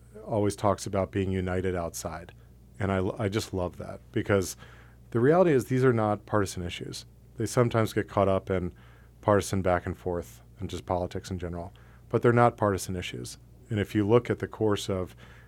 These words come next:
just the last, you know, five or six years, we passed historic bills,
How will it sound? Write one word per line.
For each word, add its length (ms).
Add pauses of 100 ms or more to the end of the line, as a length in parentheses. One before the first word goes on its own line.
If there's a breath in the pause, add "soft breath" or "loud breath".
(100)
just 260
the 100
last, 540 (680 soft breath)
you 80
know, 140
five 460
or 200 (140)
six 320
years, 400 (540 soft breath)
we 160
passed 340
historic 540
bills, 400